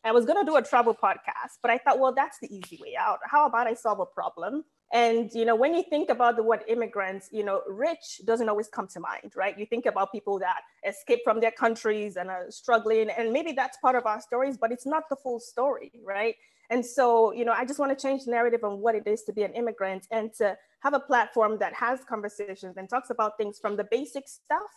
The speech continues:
that helps people, um, just live fully, right? So part of an immigrant is not just coming here, and, and I think many times we also play small in the workplace and all of that. So I wanna talk about financial independence and just learning enough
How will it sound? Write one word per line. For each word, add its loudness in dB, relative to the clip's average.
that -4
helps 0
people, -2
um, 0
just -10
live -4
fully, -4
right? 0
So 0
part 0
of 0
an 0
immigrant -2
is -6
not 0
just -6
coming -2
here, 2
and, -6
and -4
I -12
think -6
many -2
times -6
we 2
also 0
play -2
small 0
in -6
the 2
workplace -4
and -6
all -4
of -8
that. 0
So 0
I 8
wanna 6
talk 4
about 2
financial -2
independence -4
and -6
just -2
learning 2
enough -4